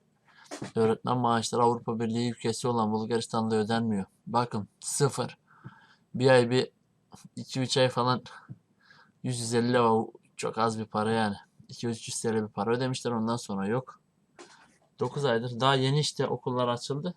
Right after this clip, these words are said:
Yeni maaşları başlamış ödenmeye yani. Abi bizim öğretmenler ağlıyor mu? Bizim memurlar şikayet ediyor. İşte,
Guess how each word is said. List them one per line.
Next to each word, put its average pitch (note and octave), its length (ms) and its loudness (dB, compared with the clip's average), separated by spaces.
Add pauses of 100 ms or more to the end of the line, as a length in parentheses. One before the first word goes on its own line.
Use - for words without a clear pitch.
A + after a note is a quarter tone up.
(140)
Yeni B2 180 -4
maaşları B2 440 0
başlamış A#2+ 460 -4
ödenmeye A#2 400 -4
yani. C3 280 -2 (1080)
Abi C3 200 4
bizim D3 180 2
öğretmenler D3+ 680 8 (240)
ağlıyor C#3+ 580 12
mu? D3+ 280 8
Bizim C#3+ 280 0
memurlar D3 640 8
şikayet D#3 520 6
ediyor. D3 420 8 (580)
İşte, - 220 -14